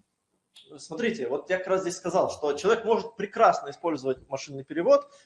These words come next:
но потом не нужно удивляться, то, что у него Герасим из «Мужчины» станет девушкой после перевода, и не нужно удивляться, то, что, э, с-, Москва станет столицей Америки, к примеру. Вот.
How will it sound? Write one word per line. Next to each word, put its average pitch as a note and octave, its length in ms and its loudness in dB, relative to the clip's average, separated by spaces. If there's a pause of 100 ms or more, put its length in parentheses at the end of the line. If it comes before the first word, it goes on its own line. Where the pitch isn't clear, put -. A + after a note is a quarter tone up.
но E3+ 140 0
потом F#3 540 6
не F3+ 120 2
нужно E3+ 240 2
удивляться, D#3+ 440 6
то, D#3 120 -6
что D3 220 -8
у D3+ 40 -2
него D#3 640 4
Герасим F3 440 6
из C3+ 100 -8
«Мужчины» D3+ 340 -4
станет C#3+ 300 -2
девушкой B3+ 360 -2
после C3 200 -20
перевода, C3 460 0
и B2 100 -8
не D3 100 -10
нужно F3 240 -2
удивляться, E3 420 2
то, D#3+ 140 -4
что, D3 480 4 (260)
э, - 40 -2
с-, C#3 600 6
Москва E3+ 640 8
станет D3+ 320 6
столицей C3+ 1400 6
Америки, C3+ 420 6
к - 80 -14
примеру. A#2+ 360 0 (240)
Вот. D#3 480 12